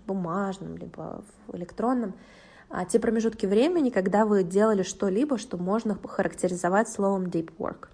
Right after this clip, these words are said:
да, глубокая работа, без отвлечений,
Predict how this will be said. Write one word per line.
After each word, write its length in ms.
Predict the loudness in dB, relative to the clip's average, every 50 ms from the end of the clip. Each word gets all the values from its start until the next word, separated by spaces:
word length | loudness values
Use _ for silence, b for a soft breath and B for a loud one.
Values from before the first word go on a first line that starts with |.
| _ _
да, 160 | -6 -6 -6
глубокая 600 | -4 -4 -4 -4 0 2 2 2 2 0 -6 -6
работа, 400 | -6 -6 -6 -6 -10 -10 -10 -8
без 240 | -4 -2 -2 -2 -2
отвлечений, 720 | -4 -6 -6 -6 -6 -4 -2 -2 0 0 0 -4 -6